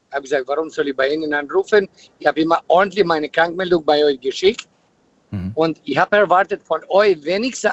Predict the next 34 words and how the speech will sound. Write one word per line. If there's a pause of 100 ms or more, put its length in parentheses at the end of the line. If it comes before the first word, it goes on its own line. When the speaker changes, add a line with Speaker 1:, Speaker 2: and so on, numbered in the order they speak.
Speaker 1:
einmal
zu
fragen, (480)
„Gute
Besserung“ (320)
oder
irgendwas
zu
sagen. (960)
Speaker 2:
Mhm.
Speaker 1:
Nicht
mal
einmal,
nicht
mal
einmal. (320)
Speaker 2:
Mhm. (220)
Speaker 1:
Und
wo
ist
dieser
Charakter
für
meine
Zeit,
wo
ich
bei
ihm (340)
über
sieben
Jahre
beschäftigt
gewesen